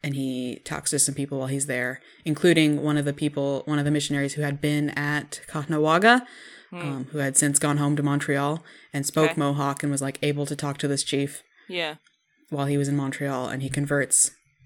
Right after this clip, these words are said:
Speaker 1: And it's
Speaker 2: Hmm.
Speaker 1: like, the tide is changing
Speaker 2: Yeah.
Speaker 1: around, like, more and more people are moving towards Christianity at this point.
Speaker 2: Okay.
Speaker 1: So, uh, Tekakwitha is hanging out in Caughnawaga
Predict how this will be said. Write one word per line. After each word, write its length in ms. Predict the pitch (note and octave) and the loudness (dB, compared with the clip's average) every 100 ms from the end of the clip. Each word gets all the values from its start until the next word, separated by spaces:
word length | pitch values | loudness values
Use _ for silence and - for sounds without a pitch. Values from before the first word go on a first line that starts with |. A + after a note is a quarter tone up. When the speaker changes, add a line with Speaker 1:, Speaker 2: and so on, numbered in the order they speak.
| _ | _
Speaker 1:
And 100 | C#3+ | -6
it's 140 | C#3+ D3 | -4 -2
Speaker 2:
Hmm. 60 | |
Speaker 1:
like, 220 | C#3+ C#3+ - _ - _ _ _ _ _ - | -2 -4 -8 _ -20 _ _ _ _ _ -4
the 80 | |
tide 300 | D#3 F3 D#3+ | 0 4 6
is 120 | D3+ D3 | 4 2
changing 580 | - C#3 C#3 B2+ D3+ D3+ _ - - | 0 0 0 -2 -6 -8 _ -20 -18
Speaker 2:
Yeah. 280 | E3 D#3+ D#3 | -8 -4 -4
Speaker 1:
around, 260 | D#3+ C#3+ C#3+ | -2 0 0
like, 220 | C#3+ C#3+ | 0 0
more 200 | D#3 D3 | 0 2
and 60 | C#3+ | 2
more 120 | C#3+ | 0
people 240 | D3 C#3+ C#3 | -2 -2 0
are 60 | |
moving 240 | C#3+ C#3 C#3 | 0 0 -4
towards 180 | C3+ | -6
Christianity 560 | - C#3+ - C#3+ C#3 C3 | -6 -6 -4 -4 -4 -4
at 80 | B2+ | -4
this 140 | - | -6
point. 320 | - D#3 D#3 - _ _ _ | -6 -6 -8 -10 _ _ _
Speaker 2:
Okay. 160 | D#3+ D3 _ _ _ _ _ _ - - | -8 -8 _ _ _ _ _ _ -16 -6
Speaker 1:
So, 300 | - A#3 F3 - - - - - - | 4 4 4 0 -14 -12 -12 -14 -4
uh, 280 | F#3 F3+ F3+ | 0 2 2
Tekakwitha 840 | - A3 A3 - A3+ G#3 D#3 C#3 - | 4 6 6 6 4 6 4 4 4
is 680 | F#3 E3+ C#3+ D3 - - - - - | 6 8 6 4 6 6 2 -14 -2
hanging 220 | E3+ F3+ | 2 8
out 260 | F3 D3 - | 8 6 2
in 280 | D3+ D3+ D3+ | 0 2 0
Caughnawaga 760 | E3+ E3 E3+ D#3 C#3+ C3 D#3 | -2 0 4 4 4 0 -4